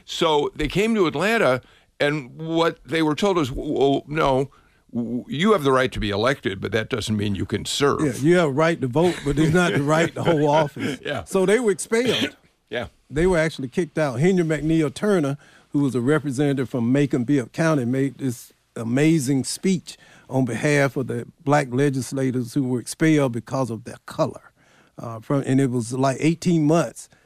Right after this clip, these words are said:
Speaker 2: before the federal government forced, uh, the Georgia General Assembly to, uh, return them to office.
Speaker 1: And they did serve. We're gonna have to take a break, but here's the,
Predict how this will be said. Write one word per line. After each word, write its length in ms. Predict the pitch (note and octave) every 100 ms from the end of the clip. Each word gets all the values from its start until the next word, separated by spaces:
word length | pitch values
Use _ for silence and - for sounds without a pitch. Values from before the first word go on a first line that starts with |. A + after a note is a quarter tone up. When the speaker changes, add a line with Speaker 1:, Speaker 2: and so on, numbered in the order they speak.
| _ -
Speaker 2:
before 440 | A#2+ C#3+ C3 C3
the 120 | A2+
federal 420 | - E3 D#3 C#3+
government 560 | A#2 C3+ C3 B2+ B2+ A#2 _
forced, 520 | F3+ E3+ D3 C3 - - _ _ _
uh, 140 | A#2 A#2
the 100 | A2+
Georgia 380 | C#3 C#3 C3+ A#2
General 260 | C3+ C3
Assembly 460 | A#2+ - C#3+ C3+ A#2
to, 340 | B2+ A#2 A#2 _ -
uh, 280 | A#2+ B2 A#2+ -
return 400 | B2+ - C#3 C3
them 260 | B2+ A#2+ A#2 _
to 80 | A#2
office. 380 | A2+ A2+ - -
Speaker 1:
And 160 | A#2+ A#2+
they 180 | A#2 A#2+
did 340 | G#2 B2 A2+
serve. 380 | - G#2+ F2+ D#2+ _ _ _ _ _
We're 200 | G#2 E3
gonna 140 | G#3 A3
have 200 | G3+ -
to 80 | D#3+
take 240 | D3+ C3+
a 40 |
break, 440 | A2+ A#2 A2 - _ _ -
but 140 | A#2+ E2+
here's 340 | D#3+ F3+ D3+
the, 300 | C#3+ C3+